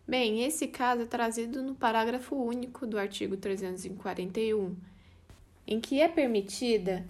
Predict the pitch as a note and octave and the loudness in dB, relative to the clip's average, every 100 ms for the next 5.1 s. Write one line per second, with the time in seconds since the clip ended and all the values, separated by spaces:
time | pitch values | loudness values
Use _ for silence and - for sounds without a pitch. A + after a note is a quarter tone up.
0 | - A#3 A3+ C4 C4 C#4+ C#4+ C4+ - D#4 | -8 -4 0 0 0 0 0 0 2 4
1 | E4 C4+ A#3+ - G3 G3 G3+ A3+ B3+ B3 | 4 4 -2 4 4 4 2 2 6 6
2 | A#3 - C#4+ D#4 D#4 D#4 D#4 D#4 D#4 - | 6 4 2 4 4 4 4 4 4 2
3 | B3+ C4 C#4 D#4 B3 G#3+ - F3 F3+ - | 0 0 0 4 4 4 0 -6 -6 -14
4 | - - _ - - D4+ - A#3 E3+ F3 | -20 -20 _ -10 -4 -2 2 6 6 4